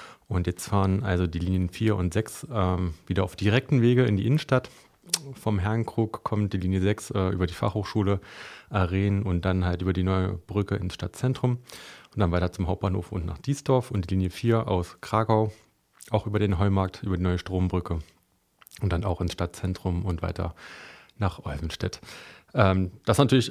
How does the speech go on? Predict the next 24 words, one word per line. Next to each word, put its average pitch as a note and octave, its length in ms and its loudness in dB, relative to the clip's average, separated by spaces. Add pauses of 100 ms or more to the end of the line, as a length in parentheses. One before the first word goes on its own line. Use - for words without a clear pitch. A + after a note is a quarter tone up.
äh, A2 200 6
der G#2+ 100 6
große A2+ 280 0
Vorteil B2+ 560 4
an G#2+ 120 2
diesem A2 160 2
neuen A2 220 4
Brückenzug A#2 420 2
ist A2 100 0
natürlich G#2 220 -2
die F#2+ 180 0
Zeitersparnis D3 800 2
jetzt. C#3+ 380 0
Wir G#2+ 140 2
hatten G2 180 2
ja G#2 60 6
jetzt G#2 240 0
über G#2+ 340 4
zwei G#2 220 4
Jahre G2+ 240 4
eine G#2+ 100 4
Umleitung C3 340 4
fahren B2+ 300 2
müssen, C3 320 2